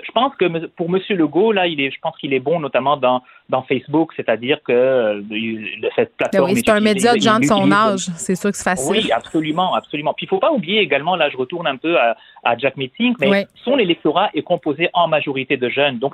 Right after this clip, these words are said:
Speaker 1: c'est normal qu'il utilise ces, ces outils de
Speaker 2: Ah, c'est ça.
Speaker 1: communication-là pour les atteindre directement. Or, c'est pas du tout le cas pour Monsieur Legault.
Speaker 2: Bon, c'est,
Speaker 1: Donc,
Speaker 2: ouais.
Speaker 1: euh,
Speaker 2: <laughs>
Speaker 1: c'est ça que, c'est ça que je me dis, c'est ça que je me dis, euh,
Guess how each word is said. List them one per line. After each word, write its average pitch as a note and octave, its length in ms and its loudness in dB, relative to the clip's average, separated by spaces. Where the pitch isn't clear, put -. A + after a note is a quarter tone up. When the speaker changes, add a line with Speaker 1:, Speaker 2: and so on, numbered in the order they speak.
Speaker 1:
c'est A3 60 0
normal A3 400 0
qu'il C#3+ 160 -8
utilise C#3 420 -6
ces, B2+ 220 -2
ces A#2+ 180 -4
outils E3 280 0
de D3 80 0
Speaker 2:
Ah, F3+ 80 4
c'est C3 60 2
ça. A2+ 40 2
Speaker 1:
communication-là B2+ 720 2
pour E3 280 0
les B2 200 -4
atteindre C#3+ 400 2
directement. B2+ 640 -2
Or, E3 280 2
c'est C#3+ 120 -8
pas E3+ 120 -2
du D#3 100 -6
tout D3+ 140 -4
le B2+ 60 -4
cas F3 280 0
pour A#2+ 140 -6
Monsieur A2+ 240 -8
Legault. A2+ 400 -2
Speaker 2:
Bon, F#3+ 160 0
c'est, - 160 -4
Speaker 1:
Donc, C3 180 0
Speaker 2:
ouais. F3+ 100 2
Speaker 1:
euh, A#2 180 2
Speaker 2:
<laughs> F3 60 -4
Speaker 1:
c'est D#4+ 140 2
ça A#3 80 -2
que, D3+ 160 4
c'est D3 140 -10
ça - 100 2
que - 140 0
je E3 100 -10
me D#3 80 -4
dis, F#3 440 -6
c'est - 520 -20
ça - 20 -10
que D3 140 0
je B2 60 -10
me A#2 100 -6
dis, D3 300 -2
euh, A2 100 0